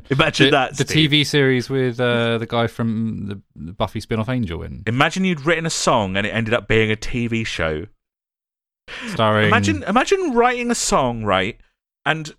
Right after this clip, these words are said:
Speaker 2: in order to show people the song, you had to buy a D V D box set of the T V series Bones.
Speaker 1: Hmm.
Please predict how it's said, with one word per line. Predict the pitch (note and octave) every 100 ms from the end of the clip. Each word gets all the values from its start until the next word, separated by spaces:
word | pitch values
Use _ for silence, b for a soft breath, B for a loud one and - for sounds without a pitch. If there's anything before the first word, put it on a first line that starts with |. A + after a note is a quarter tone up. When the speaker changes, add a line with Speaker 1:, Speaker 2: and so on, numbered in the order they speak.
| _
Speaker 2:
in | D#3
order | G3+ A3+
to | B3
show | - G#3 G#3
people | G3+ G#3 F#3 G3
the | F#3+
song, | - F#3+ C#3+ G#2 G2+ B2+ b _
you | C#3+
had | C#3 D#3+
to | -
buy | C#3+ E3 F3+
a | F3+
D | D3+ G3+
V | G3
D | G3 G3
box | F3 F3+ C3
set | - A2+ -
of | A2+
the | C#3
T | - E3 E3
V | D3+ D3
series | - C#3 C3 A#2+ A2+
Bones. | - C#3 B2 G2 E2 D#2 - C3+
Speaker 1:
Hmm. | A#2+